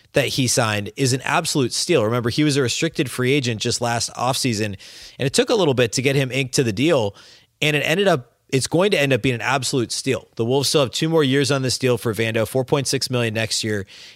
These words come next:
and four point nine million the year after that. Um, and, uh, I believe there's still even a, an option there somewhere. Uh, but either way, I mean, it's an absolute steal to get Vando for under five million. Um, his defense, I think, w-,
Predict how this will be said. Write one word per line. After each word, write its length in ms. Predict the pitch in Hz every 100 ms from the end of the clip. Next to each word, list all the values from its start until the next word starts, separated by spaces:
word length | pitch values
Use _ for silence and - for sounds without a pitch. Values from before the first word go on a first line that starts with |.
| -
and 120 | 117
four 200 | - 131
point 260 | 127 131 110
nine 240 | 117 135
million 240 | 127 120
the 80 | 113
year 80 | 107
after 280 | 110 - 104
that. 360 | 117 107 87 _ - - - _
Um, 420 | 120 120 113 104 - _
and, 340 | 123 127 120 110
uh, 280 | 117 113 - -
I 160 | 120
believe 420 | 107 120 113 180 208
there's 220 | 120 107
still 300 | - 151 156
even 320 | 127 127 120
a, 220 | 110 101 -
an 140 | 107
option 560 | 104 135 - 110 98 87 -
there 240 | 107 104
somewhere. 560 | - 131 131 95 87 78
Uh, 240 | 104 104 101
but 240 | 117 113
either 240 | 131 175 127
way, 360 | 117 135 98
I 80 | 98
mean, 120 | 123
it's 140 | 127 120
an 80 | 127
absolute 380 | 143 127 127
steal 240 | - 156 110
to 80 | 104
get 160 | 107
Vando 320 | 98 127 127
for 120 | - 110
under 160 | 120
five 280 | 107 120 101
million. 340 | 113 113 104 95 - - - - _ 123
Um, 220 | 120 113
his 240 | 135 131
defense, 480 | - 170 220 202 180
I 80 | 175
think, 320 | - 185 170
w-, 360 | 139 123 123